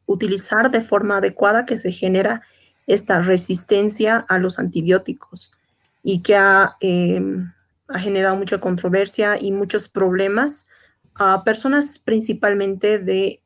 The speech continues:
edad avanzada, porque estas personas igual ya no cuentan con un sistema inmunológico que es, eh, lo suficientemente fuerte.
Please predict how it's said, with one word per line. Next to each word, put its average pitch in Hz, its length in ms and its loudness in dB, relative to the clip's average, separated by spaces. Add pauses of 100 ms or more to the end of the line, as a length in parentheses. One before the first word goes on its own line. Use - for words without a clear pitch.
(120)
edad 180 320 0
avanzada, 214 680 0 (500)
porque 220 440 2
estas 214 360 0
personas 196 540 -4
igual 190 380 0
ya 190 140 -2
no 196 160 -4
cuentan 196 440 -4
con 185 340 -4
un 190 560 -6
sistema 196 380 -4
inmunológico 190 800 -2
que 190 160 4
es, - 280 -4
eh, 185 120 0
lo 170 100 2
suficientemente 185 760 -4
fuerte. 226 480 0